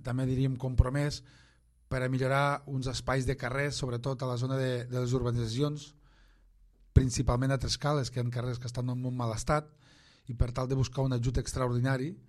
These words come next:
doncs, eh, aprofitant, eh, una línia que s'havia obert amb el tema dels aiguats, eh, ja de, de, de,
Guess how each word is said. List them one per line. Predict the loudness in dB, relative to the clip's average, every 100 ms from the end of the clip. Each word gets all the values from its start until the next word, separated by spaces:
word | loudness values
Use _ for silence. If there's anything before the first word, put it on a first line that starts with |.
| -20 _ _ _
doncs, | -8 -4 -4 -4
eh, | -4 -6 -8
aprofitant, | -10 -10 -10 -6 -6 -4 -6 -8 -18 -20 _ _
eh, | -14 -12 -10 -12 -8
una | -4 0
línia | 2 2
que | 0
s'havia | 0 2 4
obert | 4 2 0 -2
amb |
el | -2
tema | 0 0
dels | 2 0
aiguats, | 0 -2 -4 -10 -12 -14
eh, | -10 -6
ja | -4 -4 -6 -12 -18 -20 -20
de, | -12 -12 -12 -14
de, | -14 -12
de, | -6